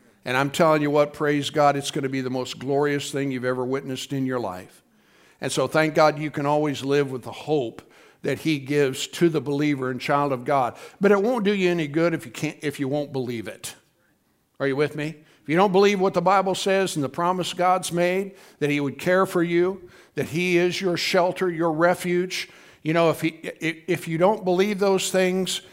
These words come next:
then, then you're on your own. And it isn't that God doesn't love you.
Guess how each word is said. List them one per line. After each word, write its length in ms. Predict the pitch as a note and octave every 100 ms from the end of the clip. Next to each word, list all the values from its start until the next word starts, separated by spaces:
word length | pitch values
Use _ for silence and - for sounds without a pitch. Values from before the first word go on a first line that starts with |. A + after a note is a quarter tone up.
| - _ _
then, 420 | D#3+ F3 F3 F3 F3
then 240 | C#3+ F#3 F#3+
you're 120 | F#3+
on 140 | G3
your 180 | G3 G#3+
own. 300 | C#4 D#3 G2 - _ _ _ _ _ _ _ _ -
And 160 | G3+
it 120 | A3
isn't 320 | D#4 F#4 D#4 -
that 180 | D3+
God 240 | C#3 C#3 C3
doesn't 320 | C#3 C#3 A#2
love 340 | B2 B2+ C3 C3+
you. 420 | C3 A3+ E4+